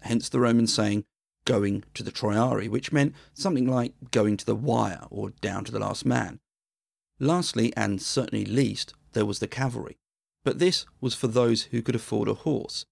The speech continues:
They weren't on a horse by virtue of being excellent horsemen, and this weakness in cavalry, both numerically and in terms of quality, was to have a big effect.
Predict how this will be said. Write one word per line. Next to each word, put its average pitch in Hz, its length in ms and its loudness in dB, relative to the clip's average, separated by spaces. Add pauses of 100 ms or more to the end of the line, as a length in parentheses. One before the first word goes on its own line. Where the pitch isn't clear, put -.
They 160 100 -2
weren't 180 280 0
on 151 160 6
a 127 60 4
horse 104 300 0
by 110 220 2
virtue 110 460 2
of 98 160 -2
being 98 340 0
excellent - 460 -8
horsemen, - 520 0 (460)
and 107 140 4
this 156 200 0
weakness 151 340 2
in 120 100 2
cavalry, 127 420 0
both 101 320 0
numerically 120 800 0 (320)
and 139 100 0
in - 60 -2
terms 113 260 0
of 110 80 -4
quality, 117 560 -2 (300)
was 107 100 -8
to 107 100 -10
have 110 180 -4
a 98 60 -6
big 101 280 -6
effect. - 500 -6